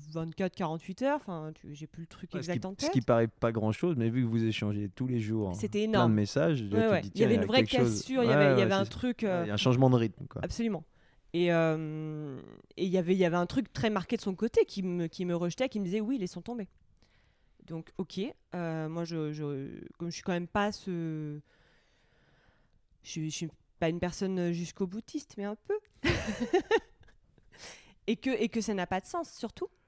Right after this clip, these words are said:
Speaker 1: Je dis, « Bah, ok, mais du coup, on peut peut-être en parler. » Et il accepte de me revoir, euh, deux jours plus tard, on se revoit, et, et il arrive, il est genre désolé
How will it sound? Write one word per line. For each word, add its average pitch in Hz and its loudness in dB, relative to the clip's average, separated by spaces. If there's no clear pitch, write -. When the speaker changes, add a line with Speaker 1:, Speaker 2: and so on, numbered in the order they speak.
Speaker 1:
Je 180 -16
dis, « 175 -14
Bah, 139 -4
ok, 175 -6
mais 202 -2
du 156 -12
coup, - -10
on 170 -8
peut 165 -8
peut-être 160 -8
en 156 -6
parler. » 165 -8
Et 170 -2
il 165 -2
accepte 220 -4
de 196 -2
me 190 -2
revoir, 175 -4
euh, 147 -10
deux 151 -10
jours 160 -10
plus - -14
tard, 214 -2
on 165 -4
se - -14
revoit, 185 0
et, 147 -4
et 175 0
il 170 -2
arrive, 190 -2
il 170 -4
est 165 -6
genre 156 -6
désolé 185 2